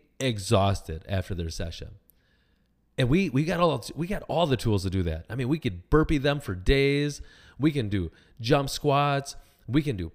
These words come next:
push-ups. We can do all these crazy things to get their heart rates jacked up through the roof, and so that they leave and they're like, "Wow, that was an amazing session. Corey sure knows what he's doing, 'cause I feel like I'm gonna puke." But I, I don't know.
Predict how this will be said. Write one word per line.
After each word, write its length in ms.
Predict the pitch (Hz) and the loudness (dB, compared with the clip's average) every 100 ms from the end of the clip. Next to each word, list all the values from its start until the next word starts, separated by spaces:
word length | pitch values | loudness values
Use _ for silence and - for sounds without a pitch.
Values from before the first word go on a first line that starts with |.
| - | -2
push-ups. 800 | - 175 - 151 147 143 135 - - - | 2 4 4 4 4 2 0 -14 -12 -4
We 120 | 147 | -2
can 140 | 135 | 0
do 260 | 101 92 82 - _ - | 0 -2 -4 -12 _ 4
all 200 | 208 190 | 6 6
these 180 | 156 135 | 4 2
crazy 340 | 143 120 107 | 2 2 2
things 440 | - 98 95 95 - - _ _ | 2 2 0 -4 -8 -10 _ _
to 100 | - | 2
get 100 | 160 | 4
their 100 | 151 | 4
heart 180 | 104 147 | 2 2
rates 240 | 143 131 | 2 0
jacked 400 | 127 113 151 143 | 2 6 6 6
up 120 | 143 123 | 0 -2
through 100 | 123 | -2
the 80 | |
roof, 340 | 110 113 113 110 - - | 2 2 2 0 -12 -10
and 140 | 131 | -4
so 100 | 120 | -2
that 160 | 180 180 | 0 2
they 120 | 190 | 2
leave 260 | 156 226 170 | 2 0 2
and 80 | 151 | 2
they're 80 | |
like, 160 | 147 127 | 0 -2
"Wow, 180 | - - | -6 -6
that 120 | 220 | -2
was 100 | 208 | 0
an 80 | 208 | 0
amazing 320 | 208 208 202 | 0 -2 -4
session. 460 | - 208 - 123 113 _ - | -2 -2 -2 -6 -8 _ 4
Corey 340 | - 220 208 | 8 8 8
sure 200 | - 185 | 4 0
knows 180 | 185 160 | 0 -2
what 100 | 160 | 0
he's 200 | 214 175 | 0 0
doing, 340 | 139 120 120 | 2 2 0
'cause 180 | 120 120 - | -2 -4 -6
I 160 | 170 233 | -6 -4
feel 160 | 202 123 | 0 0
like 120 | 107 | 2
I'm 160 | 143 | -2
gonna 180 | 143 123 | -2 -2
puke." 420 | - 294 262 - _ _ _ _ _ _ _ _ _ _ _ _ | -2 -4 -4 -10 _ _ _ _ _ _ _ _ _ _ _ _
But 220 | 147 - - | -8 -8 -12
I, 260 | - 247 - _ _ - | -8 -8 -10 _ _ -14
I 60 | 262 | -12
don't 100 | |
know. 120 | 277 | -10